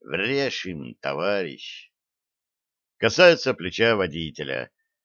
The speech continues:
Рыкнув движком, снегоход срывается с места, описывает круг и отправляется в обратный путь.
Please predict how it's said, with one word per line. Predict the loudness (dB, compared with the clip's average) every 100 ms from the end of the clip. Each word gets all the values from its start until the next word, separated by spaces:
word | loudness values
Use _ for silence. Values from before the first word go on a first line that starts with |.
| _ 0
Рыкнув | 2 2 0 -2
движком, | -2 -4 2 4 4
снегоход | 0 -4 -2 0 -2
срывается | 0 2 4 2 -2 -8
с | -4
места, | -2 -2 0 -2 -2 _ _ _ _
описывает | -2 -2 0 -4 -4 -4 -4 0
круг | 0 0 -4 _ _ _ _
и | -4
отправляется | -4 2 4 6 6 4 0
в | -2
обратный | 0 2 0 -2 -6 -6 -8
путь. | -10 -10 -16 -20 -20